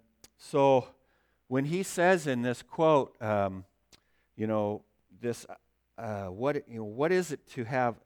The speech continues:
so the question to me was, what is it to have, as he says, an excessive and unhealthy interest in demons? So, um,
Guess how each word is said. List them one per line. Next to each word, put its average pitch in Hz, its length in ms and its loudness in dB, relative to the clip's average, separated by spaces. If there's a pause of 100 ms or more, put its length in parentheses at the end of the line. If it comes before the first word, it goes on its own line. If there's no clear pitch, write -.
so 123 260 -6
the 123 80 -10
question 143 540 -8
to 127 100 -6
me 139 260 0
was, 113 240 -2
what 135 220 0
is 143 180 -4
it - 120 -16
to 117 100 -12
have, 110 340 -4 (460)
as 104 160 -4
he 127 140 -4
says, 113 340 -2
an 104 140 -4
excessive 104 720 -8
and 101 100 -8
unhealthy 110 680 -6
interest 113 480 -10
in 87 140 -16
demons? 92 580 -12 (760)
So, 117 600 0 (580)
um, 104 480 -4